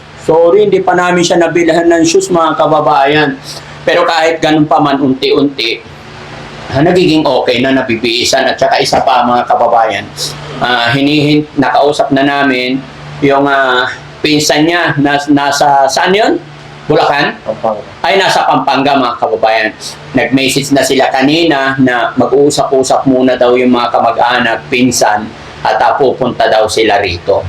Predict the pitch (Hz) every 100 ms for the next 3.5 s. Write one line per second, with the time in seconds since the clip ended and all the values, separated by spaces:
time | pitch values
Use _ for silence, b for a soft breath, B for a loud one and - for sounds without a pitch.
0 | - - 104 127 131 120 123 117 113 113
1 | 113 107 - 131 127 113 113 127 113 110
2 | 110 107 117 107 107 113 107 101 98 101
3 | 98 101 98 101 104